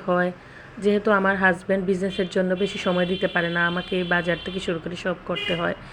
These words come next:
তো এই কিছুদিন থেকে আমার মা খুবই অসুস্থ, তো মাকে নিয়ে ডাক্তারের কাছে আজকে গিয়েছিলাম। তো হাঁটতে হাঁটতে আসছি, কারণ বাসার পাশেই আমাদের মেডিকেল।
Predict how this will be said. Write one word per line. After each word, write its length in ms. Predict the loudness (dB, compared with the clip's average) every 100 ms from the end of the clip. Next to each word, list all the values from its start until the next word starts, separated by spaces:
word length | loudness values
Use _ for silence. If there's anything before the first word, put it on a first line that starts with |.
| -16 -18 -18 -6
তো 80 | 2
এই 80 | 4 2
কিছুদিন 340 | 0 4 4 6
থেকে 140 | 6
আমার 180 | 6 6
মা 180 | 4 4 2
খুবই 240 | 0 2 4 4
অসুস্থ, 380 | 2 -6 -6 0 0 2
তো 60 | -2 0
মাকে 240 | 0 0 0
নিয়ে 200 | 0 2 0
ডাক্তারের 380 | 0 0 0
কাছে 220 | 0 0 0
আজকে 240 | -2 -4 -2
গিয়েছিলাম। 540 | 0 0 0 -2 -2 -6 -14 -16 -18 -20 -12 -2
তো 80 | 0
হাঁটতে 320 | 2 0 0 0
হাঁটতে 380 | 0 0 0 0 2 0
আসছি, 300 | 0 -4 -4 -4 -2
কারণ 180 | 0 0 0
বাসার 280 | 0 0 -2
পাশেই 320 | -2 -4 -2 -2
আমাদের 320 | -4 -4 -4
মেডিকেল। 500 | -2 -4 -4 -6 -6